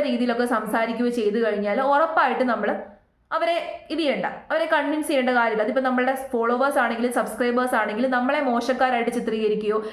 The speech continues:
നമ്മളെ വൃത്തികേട് പറയുകയോ ഒക്കെ ചെയ്തു കഴിഞ്ഞാൽ അവരെ അംഗീകരിക്കണ്ട. പക്ഷെ അല്ലാത്ത ആൾക്കാരുണ്ട്, ജെനുവിൻ ആയിട്ട് നിങ്ങളെയൊക്കെ സപ്പോർട്ട് ചെയ്ത് നിങ്ങളെയൊക്കെ ഇങ്ങനെ മുന്നോട്ട്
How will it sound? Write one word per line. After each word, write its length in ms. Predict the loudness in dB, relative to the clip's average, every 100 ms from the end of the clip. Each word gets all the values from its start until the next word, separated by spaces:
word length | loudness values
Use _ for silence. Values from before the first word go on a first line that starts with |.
| -8 -4
നമ്മളെ 220 | 0 2 0
വൃത്തികേട് 400 | 0 2 2 4 2
പറയുകയോ 340 | 2 0 0
ഒക്കെ 120 | -2 0
ചെയ്തു 200 | 0 2 0
കഴിഞ്ഞാൽ 340 | 0 0 0 0 0
അവരെ 180 | 2 0
അംഗീകരിക്കണ്ട. 560 | 0 0 -2 -2 -2 -4 -8 -16 _ -8
പക്ഷെ 180 | -2 0
അല്ലാത്ത 320 | 2 0 2 2
ആൾക്കാരുണ്ട്, 500 | 4 2 2 -4 -8 -14 -20 _ -4
ജെനുവിൻ 360 | 0 2 0 2 2
ആയിട്ട് 240 | 2 0 0
നിങ്ങളെയൊക്കെ 500 | 2 4 2 2 2
സപ്പോർട്ട് 420 | 0 0 0 0 0
ചെയ്ത് 200 | 0 2 0
നിങ്ങളെയൊക്കെ 440 | 0 0 0 0 0
ഇങ്ങനെ 180 | 0 -2 -2 -4
മുന്നോട്ട് 400 | 0 2 2